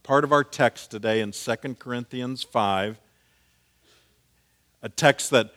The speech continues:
most wouldn't think of as a, a Christmas text, and yet it's under the umbrella of what we just read. So let's begin in verse,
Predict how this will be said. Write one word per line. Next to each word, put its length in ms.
most 380
wouldn't 400
think 260
of 200
as 180
a, 180
a 80
Christmas 500
text, 600
and 100
yet 140
it's 180
under 200
the 180
umbrella 520
of 100
what 140
we 120
just 280
read. 240
So 260
let's 300
begin 580
in 320
verse, 360